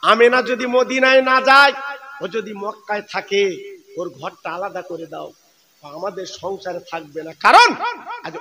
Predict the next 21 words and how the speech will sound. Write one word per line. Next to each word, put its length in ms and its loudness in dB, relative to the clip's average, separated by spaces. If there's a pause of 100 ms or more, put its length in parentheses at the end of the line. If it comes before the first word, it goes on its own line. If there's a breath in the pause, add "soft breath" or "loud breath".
ওর 160 2
দৌলতে 520 -4
আমার 180 -8
ভাই 240 -6
মরে 260 -6
গেছে।" 420 -10 (520)
জি, 400 6 (680)
সঙ্গে 340 -8
সঙ্গে 240 -8
আব্দুল 320 -6
মোত্তালেব 420 -8
ডেকে 220 -10
বলছে, 180 -10
"বৌমা, 520 -4 (500)
আমি 220 -6
তোমার 140 -6
একটু 160 -12
ঘর 260 -10
আলাদা 360 -8
করে 220 -14
দেব।" 340 -14